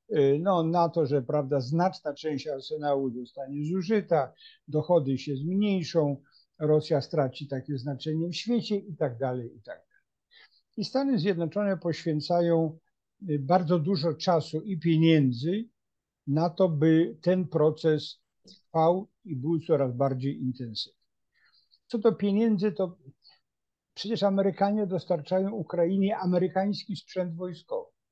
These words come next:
czyli produkowany w Ameryce przez amerykańskich robotników.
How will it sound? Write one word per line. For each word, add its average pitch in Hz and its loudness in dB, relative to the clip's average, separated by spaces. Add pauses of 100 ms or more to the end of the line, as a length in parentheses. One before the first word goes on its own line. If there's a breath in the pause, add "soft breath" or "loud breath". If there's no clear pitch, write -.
(520 loud breath)
czyli 170 2
produkowany 185 4
w 190 2
Ameryce 208 2
przez 156 -8
amerykańskich 175 -2
robotników. 190 0